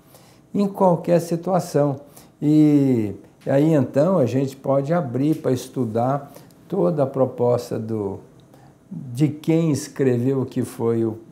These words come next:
Padre Esther, da Igreja Católica à época, mas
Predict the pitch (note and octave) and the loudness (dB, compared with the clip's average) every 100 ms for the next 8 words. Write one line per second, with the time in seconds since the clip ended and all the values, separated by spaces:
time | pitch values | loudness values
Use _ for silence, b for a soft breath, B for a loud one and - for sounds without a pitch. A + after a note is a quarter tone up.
0 | - A2+ G#2+ A2 - - D#3 F3 - - | -6 -2 -2 -4 -8 -2 2 2 -2 -8
1 | - _ A2+ A2+ A#2+ A2 A2+ - A2+ - | -20 _ -8 -6 -6 -6 -6 -6 -8 -8
2 | D3 D#3+ C3 A#2+ G#2+ C3+ D#3+ D#3+ - A2 | -10 -8 -8 -6 -4 -2 -2 -4 -10 -10
3 | - B B B B - D3 D3 D#3+ F3 | -10 B B B B -8 -2 0 0 -2
4 | F3 - - - | -4 -10 -20 -20